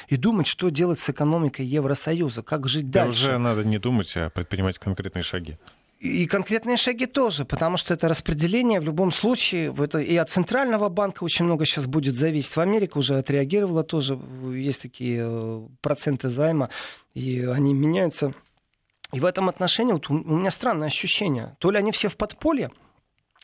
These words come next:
Speaker 1: и забыли поделиться с журналистами, что они там совещаются, созваниваются,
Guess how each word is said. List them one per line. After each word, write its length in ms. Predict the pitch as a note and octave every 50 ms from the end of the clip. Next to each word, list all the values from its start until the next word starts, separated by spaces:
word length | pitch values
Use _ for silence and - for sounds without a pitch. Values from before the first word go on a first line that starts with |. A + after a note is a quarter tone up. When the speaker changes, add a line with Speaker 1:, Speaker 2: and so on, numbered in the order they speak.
| -
Speaker 1:
и 40 | C#3+
забыли 300 | C3 D3+ E3+ D#3+ G3 F3+
поделиться 560 | D#3 B2+ D#3+ C#3+ C#3 E3 E3 D#3 C3+ - -
с 40 | C3
журналистами, 580 | C3 C3+ C3+ D3+ D#3+ E3+ E3 C#3+ - - C#3 C3+
что 180 | A#2+ - -
они 180 | C3 C3 C#3 C3+
там 180 | A#2+ - A#2+ A2+
совещаются, 640 | - - B2+ C3 C3 - - G#3 F#3+ E3 - - A2
созваниваются, 800 | - - B2+ A#2 C3+ F3 F#3+ F3+ E3 D3 C3 B2 - - B2